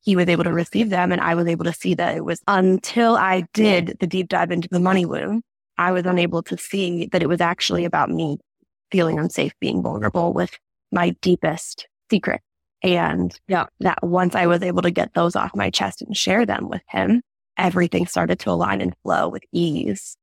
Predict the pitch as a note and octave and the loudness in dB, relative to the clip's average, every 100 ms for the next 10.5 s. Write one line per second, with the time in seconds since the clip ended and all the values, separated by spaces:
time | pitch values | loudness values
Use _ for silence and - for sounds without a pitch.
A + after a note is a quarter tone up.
0 | _ _ _ - F3+ E3+ E3+ F3 - E3+ | _ _ _ 0 2 2 2 0 -2 0
1 | E3 - F3 - F3+ - - - - - | 0 0 -4 -4 -4 -2 -4 -6 -10 -6
2 | - - - _ F3+ F3 - G#3 G3+ - | -4 -4 -6 _ 4 4 4 2 0 0
3 | F#3 F3 F3 F3 F3 F3+ E3+ E3+ E3+ E3+ | -6 -4 -4 -4 -4 -4 -2 0 0 0
4 | F3 F3+ E3 F3 _ - F3 E3+ B2+ D#3 | 0 -2 -4 -6 _ 0 2 2 2 2
5 | G3 - _ _ _ _ - F3+ F3 E3+ | 0 -2 _ _ _ _ -2 2 4 2
6 | E3+ E3+ - - F3 E3+ E3+ E3+ - - | 0 -4 -6 -2 0 0 -2 -4 -4 0
7 | F#3 F3 E3+ E3+ F3 D#3+ E3 E3 E3 - | 2 2 0 -2 -4 -2 0 -2 -4 -6
8 | F3+ F3+ F3 E3 E3+ F3+ - - F3 F3 | -4 0 0 0 -2 -2 -2 -2 0 2
9 | G3+ C4 C3+ - - F#2+ - F3 E3+ F3+ | 4 2 0 -4 -2 0 0 0 2 0
10 | - F3+ F3 F3 | 0 2 2 0